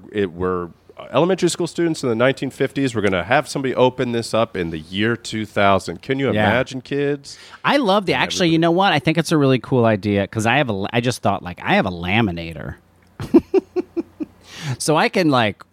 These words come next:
Speaker 2: laminate
Speaker 1: No dust
Speaker 2: stuff.
Speaker 1: on that paper, yeah.
Speaker 2: And that won't dissolve. Um, it would be nice to have my kids do something for themselves, like, on their way to college or whatever.
Speaker 1: Yes,
Speaker 2: And then bury it
Speaker 1: it
Speaker 2: in the
Speaker 1: is.
Speaker 2: front yard.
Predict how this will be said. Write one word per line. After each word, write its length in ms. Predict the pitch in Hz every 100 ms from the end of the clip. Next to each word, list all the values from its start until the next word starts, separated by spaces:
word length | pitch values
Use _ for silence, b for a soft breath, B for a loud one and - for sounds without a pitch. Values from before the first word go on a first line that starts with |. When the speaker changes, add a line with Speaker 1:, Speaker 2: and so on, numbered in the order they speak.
| -
Speaker 2:
laminate 420 | 107 170 226 131 95
Speaker 1:
No 100 | 95
dust 180 | 113
Speaker 2:
stuff. 260 | 117 101 101
Speaker 1:
on 80 | 123
that 240 | 135 175
paper, 460 | 113 98 92 95 92
yeah. 280 | 123 240 226
Speaker 2:
And 200 | 120 127
that 200 | 226 226
won't 280 | 139 117
dissolve. 760 | 113 92 92 87 85 101 131 - _ _ _ _ _
Um, 680 | 110 110 104 104 98 95 95 - _ _ _ -
it 120 | 160
would 80 | 180
be 100 | 208
nice 240 | 190 175
to 100 | -
have 60 | 151
my 120 | 127
kids 340 | - 143 117 104
do 160 | 107
something 480 | - 107 98 98 98
for 160 | - 107
themselves, 840 | 101 127 120 - 107 92 92 85
like, 220 | 92 90
on 140 | 98
their 100 | 101
way 160 | 98 101
to 80 | 90
college 500 | - 95 90 90 85
or 60 |
whatever. 540 | 87 69 64 65 87 98 _ _ _ _ _ _
Speaker 1:
Yes, 360 | _ 95 101 101
Speaker 2:
And 60 | 120
then 120 | 113
bury 380 | 95 110 104 101
it 80 | 98
Speaker 1:
it 20 |
Speaker 2:
in 60 |
the 60 | 98
Speaker 1:
is. 100 | 170
Speaker 2:
front 220 | 117 104
yard. 420 | 98 92 90 85